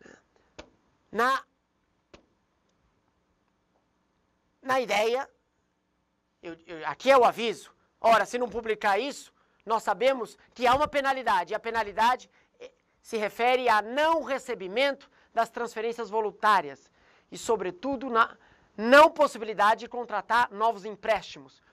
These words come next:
portanto, novas operações de crédito. Bom,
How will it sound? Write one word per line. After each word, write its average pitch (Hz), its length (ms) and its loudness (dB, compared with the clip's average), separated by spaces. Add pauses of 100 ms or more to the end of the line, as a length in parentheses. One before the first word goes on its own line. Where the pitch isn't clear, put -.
portanto, 214 400 -8
novas 180 300 -2
operações 180 460 -10
de 175 80 -14
crédito. - 460 -14 (340)
Bom, 240 220 -2